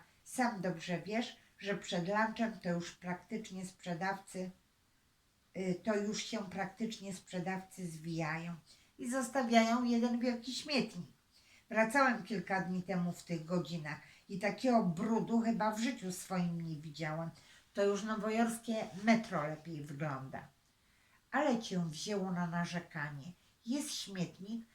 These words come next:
ale bardzo szybko służby porządkowe go sprzątają”, powiedziała. „Gdy wychodzimy wieczorem, jest już czysto”. Zjedli pospiesznie śniadanie, wypili espresso i po szklance świeżo wycia-, wyciśniętego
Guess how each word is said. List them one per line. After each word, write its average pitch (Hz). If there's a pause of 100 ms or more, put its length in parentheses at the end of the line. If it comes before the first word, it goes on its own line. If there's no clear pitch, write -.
(180)
ale 202
bardzo 208
szybko -
służby 240
porządkowe 185
go 185
sprzątają”, 175 (280)
powiedziała. 180 (360)
„Gdy 214
wychodzimy 226
wieczorem, 196 (300)
jest 240
już 226
czysto”. - (380)
Zjedli 277
pospiesznie 202
śniadanie, 170 (280)
wypili 302
espresso 180 (420)
i 196
po 196
szklance 254
świeżo 196
wycia-, 175
wyciśniętego 180